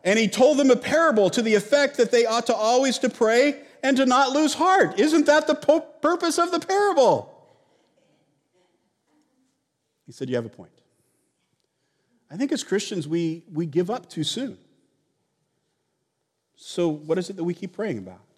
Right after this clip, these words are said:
What is the God door that God's asking you to keep knocking on? I think one of the ways that we do this is we need to write it down. Um, for me, I don't know about you, but the ask is easy 'cause it's whatever's on my mind right away.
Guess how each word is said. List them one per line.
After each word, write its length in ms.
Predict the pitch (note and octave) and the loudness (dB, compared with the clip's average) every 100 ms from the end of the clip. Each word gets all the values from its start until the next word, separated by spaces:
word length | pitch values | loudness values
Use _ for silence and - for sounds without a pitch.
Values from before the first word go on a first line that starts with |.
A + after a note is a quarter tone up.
| - | -20
What 120 | B2 | -14
is 80 | C3+ | -12
the 80 | |
God 340 | C3 C3+ C#3 C3 _ _ _ _ _ - | -6 -4 -4 -6 _ _ _ _ _ -4
door 220 | C#3 C#3+ | 0 0
that 140 | A#2+ | -2
God's 260 | A#2+ B2+ B2+ | -4 -4 -6
asking 340 | - C3 - | -10 -10 -4
you 100 | C3+ C#3 | -4 -4
to 40 | |
keep 240 | - D3+ | -6 -8
knocking 380 | C#3+ B2+ C3 A2 | -6 -6 -8 -16
on? 160 | G2 F#2 _ _ _ _ _ _ - | -16 -20 _ _ _ _ _ _ -4
I 80 | G#3+ | 0
think 180 | C#4 | 0
one 140 | F#3+ G#3+ | 0 2
of 40 | |
the 60 | G3 | 2
ways 220 | F#3 F3+ | 2 0
that 80 | F3 | -2
we 120 | D#3+ | -2
do 180 | C3+ E3 | 0 2
this 180 | F#3+ F3 | 2 -2
is 100 | D#3 | -4
we 80 | |
need 160 | D#3+ D#3+ | -2 0
to 80 | C#3 | -2
write 220 | C3 C3 | -2 -4
it 100 | B2+ | -4
down. 300 | A#2+ A#2+ F#2 _ _ _ _ _ _ _ _ | -4 -6 -8 _ _ _ _ _ _ _ _
Um, 400 | - A#2 A2 G#2+ A2 | -16 -12 -10 -12 -10
for 220 | - F#3 | -2 0
me, 320 | F#3 A3+ G3 | 2 0 0
I 100 | E3+ | 0
don't 100 | F#3+ | 0
know 60 | F3 | 0
about 260 | D#3+ D3 | 0 0
you, 220 | D3 E3+ | 0 0
but 220 | F#3 D3+ C#3+ | 2 0 -2
the 180 | C3 | -6
ask 400 | D#3+ F#3+ A3 - | -2 -2 -2 -2
is 140 | F3 D#3 | -4 -2
easy 360 | G#3 A3 F3 F3 | -2 -2 -2 -4
'cause 160 | E3+ | -6
it's 120 | D3 - | -8 0
whatever's 380 | F3 F#3 F#3 | 2 2 2
on 160 | F3 F3 | -2 -2
my 140 | D3 | -2
mind 440 | D3 D#3 F#3 F3+ C#3+ | 0 0 0 0 0
right 200 | C#3+ C#3 | -2 0
away. 500 | C3+ C3 C#3 F3 | 0 0 -2 -4